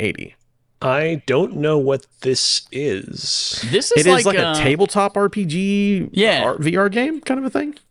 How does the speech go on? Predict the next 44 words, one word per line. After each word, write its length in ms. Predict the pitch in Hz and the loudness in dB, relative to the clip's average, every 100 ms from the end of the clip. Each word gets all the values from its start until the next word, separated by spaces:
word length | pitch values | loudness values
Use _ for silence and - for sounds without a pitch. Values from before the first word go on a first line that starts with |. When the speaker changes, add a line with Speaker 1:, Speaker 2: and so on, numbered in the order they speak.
| - | -2
Speaker 3:
Yeah, 280 | 185 196 | 0 2
and 100 | 135 | 0
you 80 | 156 | 0
have, 140 | 170 151 | 2 2
like, 180 | 151 | 0
a 60 | 143 | 0
bunch 200 | 143 143 | -2 -2
of 60 | 135 | -6
cards. 560 | - 117 120 127 - - | 0 2 2 0 -2 -2
I, 200 | 139 135 - | -2 -2 -4
I 80 | |
just 160 | 135 120 | -4 -2
know 140 | 113 | -4
from, 180 | 104 117 | -4 -4
like, 160 | 107 104 | -4 -4
trailers 400 | - 113 110 98 | -2 0 0 -2
and 80 | 101 | -4
screenshots. 400 | - 117 107 98 | -2 -2 -2 -2
But 80 | 147 | 0
yeah, 120 | 147 | 0
you 120 | 117 | -2
have 80 | 127 | -4
a 40 | |
bunch 160 | 123 143 | -4 -6
of 60 | 127 | -4
cards 320 | - 117 127 | -2 0 2
in 100 | 127 | 0
your 120 | 123 | 0
hand, 400 | 117 123 120 117 | -2 -2 -2 -4
and 200 | 107 107 | -4 -4
you, 140 | 104 104 | -4 -6
you, 180 | - 92 _ | -10 -14 _
you 100 | - | -12
pick 180 | - 135 | -6 -6
a 60 | 110 | -4
card 300 | - 117 113 | -2 -2 -2
to 60 | |
play, 440 | 110 123 120 120 117 | -4 0 0 2 0
and 100 | 110 | -2
you 60 | |
put 160 | - 123 | -2 -2
it 60 | - | 0
on 160 | 120 | 0
the 80 | 113 | 0